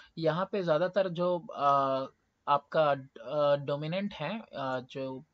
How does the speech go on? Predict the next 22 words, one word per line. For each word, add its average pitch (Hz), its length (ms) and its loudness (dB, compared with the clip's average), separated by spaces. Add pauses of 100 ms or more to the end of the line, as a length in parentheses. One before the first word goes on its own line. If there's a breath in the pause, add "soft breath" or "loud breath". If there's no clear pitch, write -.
(200)
प्रजातियाँ 143 560 -2
हैं 170 120 -6
वो 151 160 -4
है 147 120 -4
चेस्टनट, 160 720 -8
मैपल 135 420 -6
और 156 200 2
हेमलॉक। 143 420 -6 (720 soft breath)
और 143 120 0
ये 151 80 -2
जो 160 120 -6
जंगल 156 360 -2
है 196 60 0
कैलिफोर्निया 151 680 -4
के 196 240 -8 (440)
वो 147 140 -4
फेमस 156 480 -6
है 208 80 -2
रेडवुड 151 460 -6
ट्रीज 127 280 -6
के - 120 -12
लिए। 120 300 -8